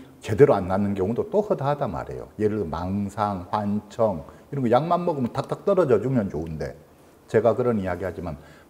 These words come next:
환청은 약 먹으면 한 칠십에서 팔십 프로가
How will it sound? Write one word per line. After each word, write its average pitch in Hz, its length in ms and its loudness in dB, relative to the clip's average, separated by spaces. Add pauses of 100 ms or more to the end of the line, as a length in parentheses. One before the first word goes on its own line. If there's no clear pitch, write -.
환청은 208 880 0
약 101 180 0
먹으면 135 580 0
한 107 140 -4
칠십에서 156 520 -6
팔십 - 320 -6
프로가 95 500 -2